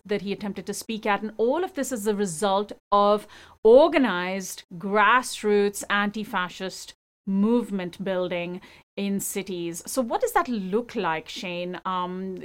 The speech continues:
you know, <laughs> there's been much said about Antifa and a lot of fear-mongering around that. And of course, Donald Trump wanted to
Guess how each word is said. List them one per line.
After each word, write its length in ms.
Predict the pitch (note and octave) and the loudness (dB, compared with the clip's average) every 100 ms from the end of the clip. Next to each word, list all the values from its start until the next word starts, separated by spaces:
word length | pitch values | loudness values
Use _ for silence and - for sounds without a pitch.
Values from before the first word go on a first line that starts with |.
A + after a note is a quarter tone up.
| - | -14
you 340 | D3+ A3 A#3 | -14 -8 -4
know, 140 | G#3+ G3 - A3 F#3+ - | -4 -4 -2 -4 -4 -6
<laughs> 460 | C4+ - - C4 - | -6 -6 -14 -14 4
there's 320 | A#3 A#3 F#3+ | 4 6 2
been 340 | F#3+ B3 A3+ | 4 4 4
much 280 | A#3 D#4 - | 2 0 0
said 260 | - A#3 G#3 | 0 2 2
about 340 | F#3+ F#3+ F#3 - - | 4 2 0 -12 -4
Antifa 880 | B3 B3+ B3 - A#3+ A#3+ - G3 D#3+ | 4 4 4 2 2 2 2 0 0
and 80 | E3 | -2
a 60 | F#3+ | -4
lot 160 | A#3+ | -4
of 80 | D4 | -6
fear-mongering 840 | - - A#3+ B3+ A3+ G#3+ G3+ G3+ | -10 -4 2 2 2 0 -2 -2
around 320 | F#3+ F#3 F#3 | -2 -2 -2
that. 100 | F3+ | -4
And 80 | F3 | -6
of 120 | F#3 | -8
course, 180 | - G3 | -8 -6
Donald 300 | F#3+ F3+ F3 | -4 -6 -8
Trump 280 | - F3 E3+ | -8 -8 -6
wanted 200 | F3 E3 | -10 -8
to 120 | F3 | -8